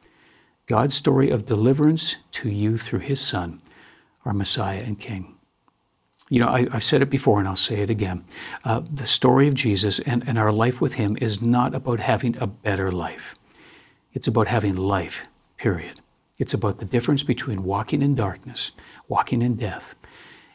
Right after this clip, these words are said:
and walking in the light, walking in life itself. And so, again, this Christmas,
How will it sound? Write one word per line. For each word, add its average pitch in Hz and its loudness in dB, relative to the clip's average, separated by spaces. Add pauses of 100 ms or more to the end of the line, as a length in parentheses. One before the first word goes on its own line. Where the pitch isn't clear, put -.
and 104 -2
walking 113 0
in 120 4
the 110 4
light, 104 -2
walking 113 0
in 104 -4
life 95 -4
itself. 107 -6 (140)
And 123 -4
so, 110 4 (100)
again, 104 -4
this 127 -2
Christmas, - -4